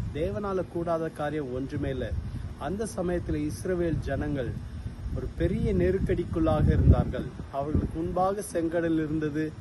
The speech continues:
அவர்களுக்கு பின்பாக பார்வோனின் சேனை வந்து கொண்டிருந்தது. ஆகவே மிகவும் பயந்தார்கள்.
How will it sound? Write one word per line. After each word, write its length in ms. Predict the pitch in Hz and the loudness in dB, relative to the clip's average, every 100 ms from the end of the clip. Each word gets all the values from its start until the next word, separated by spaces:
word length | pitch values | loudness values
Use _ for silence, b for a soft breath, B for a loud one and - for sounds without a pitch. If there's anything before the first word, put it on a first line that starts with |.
| B B - | B B -2
அவர்களுக்கு 480 | 139 147 147 135 - | -2 0 -2 -4 -4
பின்பாக 540 | 165 170 165 170 170 175 - | -2 0 6 6 6 0 0
பார்வோனின் 600 | 160 170 175 170 156 147 - | 2 4 4 2 2 -2 -6
சேனை 340 | 160 165 170 165 | -2 0 0 2
வந்து 300 | 143 147 - | 2 0 -2
கொண்டிருந்தது. 580 | - 139 135 131 120 120 | -2 -4 -2 -4 -4 -2
ஆகவே 280 | 117 127 170 | -2 -2 0
மிகவும் 580 | 170 - - 185 226 208 | 2 2 2 -2 0 2
பயந்தார்கள். 680 | 143 143 139 135 120 123 | 2 2 2 0 0 0